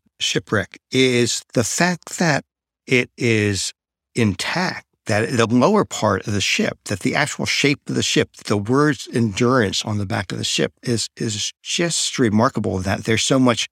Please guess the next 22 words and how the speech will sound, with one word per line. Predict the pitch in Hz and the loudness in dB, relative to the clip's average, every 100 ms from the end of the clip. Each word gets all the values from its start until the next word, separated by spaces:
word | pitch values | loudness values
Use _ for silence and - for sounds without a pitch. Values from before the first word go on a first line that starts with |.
| - | -2
that | 107 | 0
was | 107 101 | 2 0
below | 104 107 139 190 | 0 4 4 4
the | - | 2
ice | 104 104 - - | 2 2 0 -2
that | 107 151 | -2 2
wasn't | 135 170 127 107 | 2 4 2 -2
crushed | - - - - | -2 -2 -2 -2
to | |
smithereens, | 107 123 107 101 104 131 - - - - - _ | -2 0 0 0 -2 -2 -6 -10 -8 -10 -12 _
and | - 104 101 101 101 - - | -4 0 0 0 -2 -4 -8
that | 107 101 101 | -2 2 2
it | 110 | 2
then | 107 113 110 | 0 2 2
sank | - 120 120 107 _ _ _ _ | 0 2 2 0 _ _ _ _
two | - 127 | 0 4
miles | 113 101 98 | 4 4 0
down | - 98 95 | 0 0 0
into | 92 - | -2 -4
the | 90 | -4
o-, | 98 - | -4 -2
ocean | 110 127 - 98 98 | -2 0 -2 -4 -6